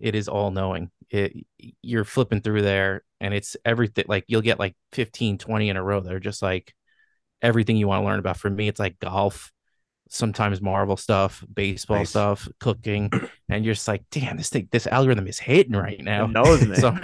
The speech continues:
Speaker 1: <laughs> so I'm sure.
Speaker 3: So House of the Dragon will be popping up soon.
Speaker 1: For sure.
Speaker 3: Yeah. What about you, Robbie? Did you look at anything at all, or?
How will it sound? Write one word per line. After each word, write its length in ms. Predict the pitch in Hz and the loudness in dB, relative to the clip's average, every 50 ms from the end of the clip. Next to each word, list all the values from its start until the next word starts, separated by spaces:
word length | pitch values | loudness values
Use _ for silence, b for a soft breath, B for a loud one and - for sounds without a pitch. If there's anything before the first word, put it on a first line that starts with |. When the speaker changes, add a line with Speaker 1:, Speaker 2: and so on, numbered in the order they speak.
| 110 247 254 208 - | 4 6 6 6 6
Speaker 1:
<laughs> 320 | - 220 - 156 - - - | 4 2 0 0 -2 -4 -8
so 260 | - - - 120 120 | -8 -6 -2 0 0
I'm 140 | 120 120 123 | 0 0 -2
sure. 420 | 123 - - 127 147 143 131 127 | -4 -2 4 6 8 8 8 6
Speaker 3:
So 60 | - - | 4 0
House 340 | - 135 151 156 156 156 | -4 0 2 2 2 4
of 60 | 165 156 | 4 2
the 60 | 143 | 4
Dragon 340 | 123 139 139 135 135 127 123 | 6 6 6 6 6 4 2
will 80 | 123 120 | 0 0
be 180 | 117 120 117 107 | -2 -2 -6 -4
popping 380 | - 120 123 113 110 - 113 | -2 0 0 0 0 -2 -4
up 140 | 110 107 - | -6 -6 -8
soon. 300 | - - 92 80 98 - _ _ _ _ _ _ - - | -8 -12 -12 -12 -12 -16 _ _ _ _ _ _ -10 -6
Speaker 1:
For 120 | 123 107 | -6 -4
sure. 300 | - - 101 90 85 - - _ _ _ _ _ _ | -2 -2 -4 -4 -4 -8 -12 _ _ _ _ _ _
Speaker 3:
Yeah. 200 | - 98 90 - - _ _ _ _ _ _ _ _ _ _ _ _ | -18 -18 -18 -18 -20 _ _ _ _ _ _ _ _ _ _ _ _
What 140 | - - 143 | 0 4 4
about 280 | 143 135 139 135 131 127 | 6 6 6 6 6 4
you, 120 | 127 123 | 4 4
Robbie? 320 | 120 117 113 110 110 110 107 | 4 4 4 2 0 -2 -2
Did 240 | 110 110 107 107 | -2 -4 -4 -4
you 240 | 117 117 117 113 117 | -4 -2 -2 0 2
look 200 | 120 120 120 - | 2 0 0 0
at 80 | 127 123 | -4 -2
anything 460 | 123 127 123 123 123 - 131 127 127 | -2 -2 -4 -6 -8 -8 -10 -8 -4
at 120 | 127 127 131 | -4 -2 0
all, 360 | 131 131 131 131 131 127 123 101 | 0 0 0 0 0 -2 -2 -4
or? 180 | 98 101 104 | -4 -6 -8